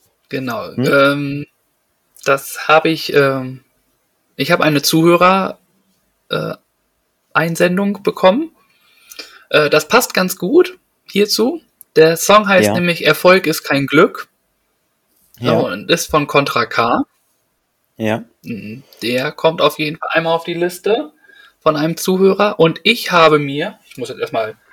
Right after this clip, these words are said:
Speaker 1: meine Notizen nochmal holen, ein für mich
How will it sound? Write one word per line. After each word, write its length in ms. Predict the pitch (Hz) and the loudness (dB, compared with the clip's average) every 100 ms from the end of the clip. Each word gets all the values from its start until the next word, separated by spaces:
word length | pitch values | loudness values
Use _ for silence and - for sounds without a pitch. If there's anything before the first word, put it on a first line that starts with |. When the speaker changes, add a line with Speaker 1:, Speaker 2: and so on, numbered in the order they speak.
| - - - - | -20 -20 -20 -12
Speaker 1:
meine 180 | 117 | -10
Notizen 400 | 117 110 147 147 | -8 -8 -10 -6
nochmal 280 | 151 156 160 | -4 0 0
holen, 400 | 160 170 208 220 _ _ _ - - _ _ _ _ - | 4 2 2 -6 _ _ _ -20 -20 _ _ _ _ -4
ein 480 | 151 151 147 151 151 | 2 2 2 0 -2
für 180 | - | 0
mich 400 | 170 233 294 - | 2 2 0 -8